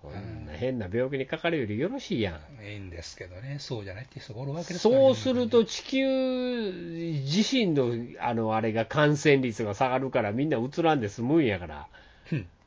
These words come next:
Speaker 2: それ言ったらよろしいやんって思うけどな、俺いつもな。
Speaker 1: なんか、アメリカは七、七割がもう感染されてますね。
Speaker 2: あ、ほんま。
Speaker 1: <laughs>
Speaker 2: いや、でも戦争の話とかあるから、
Speaker 1: うん。
Speaker 2: なんかそういうのもどっか行ってもうてるやん。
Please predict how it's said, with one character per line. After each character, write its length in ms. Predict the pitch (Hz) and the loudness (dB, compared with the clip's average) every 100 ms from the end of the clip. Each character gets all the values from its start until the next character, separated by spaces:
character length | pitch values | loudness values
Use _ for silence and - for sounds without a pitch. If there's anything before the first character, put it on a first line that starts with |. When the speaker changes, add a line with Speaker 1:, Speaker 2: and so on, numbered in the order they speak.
| _ _ _ _ _ _ 110 | _ _ _ _ _ _ -8
Speaker 2:
そ 180 | - 123 | -2 2
れ 220 | 120 107 | 2 2
言 140 | 98 | 0
っ 20 | 95 | -4
た 180 | - | -2
ら 40 | 151 | 2
よ 120 | 156 | 4
ろ 120 | 240 | 4
し 160 | 233 254 | 4 6
い 40 | |
や 120 | 165 | 6
ん 40 | 107 | 4
っ 20 | |
て 80 | 90 | -2
思 320 | 87 90 90 | -6 -6 -6
う 60 | 85 | -8
け 80 | |
ど 120 | 76 82 | -12 -10
な、 100 | 95 | -10
俺 220 | 71 76 | -10 -14
い 40 | |
つ 120 | - | -16
も 80 | 71 | -16
な。 460 | 76 98 - - 104 | -16 -16 -18 -20 -18
Speaker 1:
な 60 | |
ん 20 | 98 | -14
か、 240 | 104 107 117 | -12 -10 -4
ア 100 | 120 | -2
メ 80 | 139 | -2
リ 80 | |
カ 100 | 135 | -2
は 60 | 123 | -2
七、 260 | 113 135 160 | -2 -2 -2
七 240 | 120 120 127 | -2 0 4
割 160 | 196 | 2
が 100 | 139 | 2
も 180 | 101 92 | -2 -8
う 40 | - | -12
感 180 | - 135 | -6 -4
染 200 | 113 113 | -2 -2
さ 120 | - | -4
れ 60 | 85 | -8
て 80 | 98 | -10
ま 80 | 90 | -12
す 120 | 87 | -10
ね。 180 | 104 - - - - - - - | -10 -12 -18 -20 -20 -20 -20 -6
Speaker 2:
あ、 40 | |
ほ 160 | 104 110 95 | -2 -2 -2
ん 200 | 101 98 | -2 -2
ま。 300 | 131 143 - - | 0 -2 -4 -10
Speaker 1:
<laughs> 800 | 120 107 113 113 117 92 110 - _ - - _ _ _ _ - | -6 -2 0 0 -4 -8 -12 -14 _ -20 -20 _ _ _ _ -10
Speaker 2:
い 60 | 123 | -4
や、 60 | 127 | 2
で 80 | 156 | 2
も 100 | 139 | 4
戦 320 | 277 320 320 | 6 8 8
争 260 | 285 311 302 | 6 4 4
の 100 | 269 | 6
話 320 | 277 214 - | 6 4 2
と 100 | - | -2
か 160 | 104 107 | 0 2
あ 40 | |
る 140 | 113 | 2
か 120 | 110 98 | 0 2
ら、 100 | 110 117 85 76 - | 4 4 2 -4 -10
Speaker 1:
う 40 | 123 | -8
ん。 320 | 123 107 87 - _ - | -6 -8 -10 -16 _ 0
Speaker 2:
な 140 | 214 | 4
ん 20 | 208 | 4
か 60 | |
そ 240 | - 320 339 | 6 8 8
う 40 | |
い 40 | |
う 20 | 311 | 8
の 80 | |
も 100 | 180 | 6
ど 140 | 147 262 | 4 2
っ 40 | |
か 120 | - | 4
行 140 | 180 220 | 4 4
っ 20 | |
て 100 | 311 | 4
も 180 | 285 277 | 6 6
う 60 | |
て 120 | 277 262 | 4 4
る 120 | 220 | 6
や 120 | 123 | 4
ん。 160 | 78 | 2